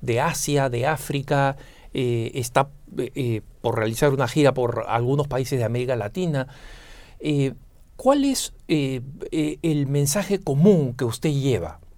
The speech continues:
¿Cuál, cuál, cuáles son las principales, lo-, los principales conceptos que usted cree que tienen que calar en la mente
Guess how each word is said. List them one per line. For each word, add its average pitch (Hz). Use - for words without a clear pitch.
¿Cuál, 180
cuál, 175
cuáles 185
son 180
las 175
principales, 160
lo-, 123
los 123
principales 160
conceptos 143
que -
usted 143
cree 147
que 135
tienen 160
que 151
calar 143
en 120
la 107
mente 131